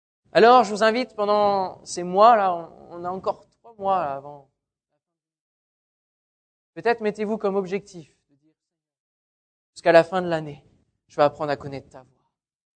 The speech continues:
Donne-moi de, de, je veux mettre du temps à part pour toi. Vous savez, hier, je, je parlais de l'influence que, que le Saint-Esprit peut avoir en nous, justement.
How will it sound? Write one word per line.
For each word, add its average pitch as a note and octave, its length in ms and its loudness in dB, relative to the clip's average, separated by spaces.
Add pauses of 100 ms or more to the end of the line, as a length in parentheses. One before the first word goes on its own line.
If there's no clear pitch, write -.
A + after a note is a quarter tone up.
(240)
Donne-moi F#3 220 2
de, E3 400 -2
de, - 240 -20 (240)
je - 280 -16
veux E3 40 -4
mettre F#3 360 0 (440)
du D#3 100 -20 (100)
temps E3+ 160 -2
à D#3+ 80 -6
part D#3 220 -10
pour D3+ 220 -20
toi. - 140 -20
Vous - 380 -20
savez, F#3+ 200 2
hier, A3 200 4
je, G3+ 240 4
je F3 120 0
parlais G3 360 6
de G3 100 2
l'influence G3 640 4
que, F3+ 220 0 (260)
que - 80 -6
le E3+ 80 0
Saint-Esprit G3 540 -2
peut F#3+ 100 2
avoir F3+ 300 6 (240)
en E3 160 0
nous, A3 260 0
justement. F3+ 560 -8